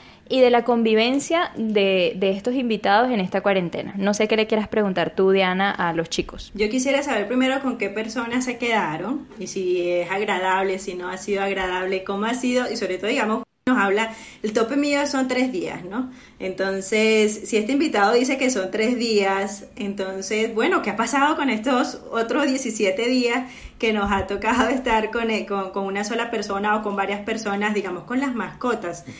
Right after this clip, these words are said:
Speaker 2: Eso también es un tema que podemos tocar ahorita ya cuando yo hable de mi convivencia como tal.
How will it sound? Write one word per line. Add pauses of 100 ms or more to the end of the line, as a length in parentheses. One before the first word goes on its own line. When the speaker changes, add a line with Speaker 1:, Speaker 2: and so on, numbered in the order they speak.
(200)
Speaker 2:
Eso
también
es
un
tema
que
podemos
tocar
ahorita
ya
cuando
yo
hable
de
mi (140)
convivencia
como
tal.